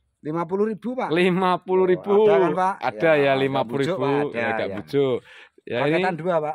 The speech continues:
Speaker 2: paketan dua
Speaker 1: Iya.
Speaker 2: ban bonsai
Speaker 1: Santigi.
Speaker 2: santigi, Pak, ya.
Speaker 1: Iya.
Speaker 2: Ya, ini paketan ban bonsai santigi, Pak Yamani nggak bujuk, ada
Speaker 1: Iya.
Speaker 2: harga lima puluh ribuan.
Speaker 1: Iya.
Speaker 2: Ya, ini dua dinota berapa?
Speaker 1: Ini tiga ratus lima puluh.
Speaker 2: Tiga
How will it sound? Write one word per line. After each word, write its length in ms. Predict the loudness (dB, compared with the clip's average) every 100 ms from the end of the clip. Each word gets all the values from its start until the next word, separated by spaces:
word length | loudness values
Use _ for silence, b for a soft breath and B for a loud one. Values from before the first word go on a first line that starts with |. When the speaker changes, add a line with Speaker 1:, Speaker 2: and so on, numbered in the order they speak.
| -6
Speaker 2:
paketan 600 | -4 -2 -2 0 0 0
dua 220 | 0 0 0
Speaker 1:
Iya. 80 | 2
Speaker 2:
ban 180 | -2 -2
bonsai 420 | -6 -2 0 2 4 2
Speaker 1:
Santigi. 40 | 2
Speaker 2:
santigi, 440 | -2 -2 -4 -4 -4
Pak, 140 | 0 2
ya. 160 | 2
Speaker 1:
Iya. 200 | 0 -6 -10 -12 -12 -12 -14 -20 -20 -18
Speaker 2:
Ya, 160 | -12 -8
ini 360 | -6 -6 -6 -8 -14 _ _ _ _
paketan 800 | -10 -6 -8 -4 0 0 0 -2
ban 180 | -6 -6
bonsai 240 | -8 -8 -6
santigi, 640 | -6 -6 -10 -4 0 0
Pak 200 | 0 -4
Yamani 320 | -4 -6 -6 -6
nggak 160 | -10
bujuk, 320 | -12 -8 -2
ada 240 | -2 0 -2
Speaker 1:
Iya. 140 | -2 -4
Speaker 2:
harga 200 | -4 -2 -2
lima 240 | -2 -6 -6
puluh 200 | -6 -6
ribuan. 440 | -4 -2 0 -2 -8
Speaker 1:
Iya. 160 | -16 -4
Speaker 2:
Ya, 120 | 0
ini 100 | 2 0
dua 320 | -2 2 2
dinota 440 | 2 -2 0 -2 -2
berapa? 440 | -2 -4 -4 -10 _
Speaker 1:
Ini 260 | -18 -14 -10 -10 -10 -10 -12 -14 -16
tiga 320 | -16 -8 -8
ratus 120 | -8 -10
lima 140 | -12 -4
puluh. 120 | -2
Speaker 2:
Tiga 260 | -2 0